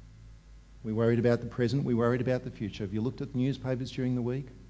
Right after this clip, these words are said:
You're worried about your superannuation as the stock markets have melted down?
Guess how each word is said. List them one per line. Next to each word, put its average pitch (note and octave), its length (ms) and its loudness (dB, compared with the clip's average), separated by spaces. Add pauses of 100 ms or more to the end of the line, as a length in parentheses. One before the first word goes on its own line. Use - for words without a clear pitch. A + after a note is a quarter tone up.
(1300)
You're G#2+ 120 -6
worried A#2+ 220 0
about B2 160 0
your B2 80 -8
superannuation B2 960 -2 (1040)
as G2 80 -12
the G#2+ 80 -8
stock A#2+ 340 -8
markets A#2+ 440 -2
have G#2+ 200 -6
melted A2+ 460 -2
down? A#2+ 420 -4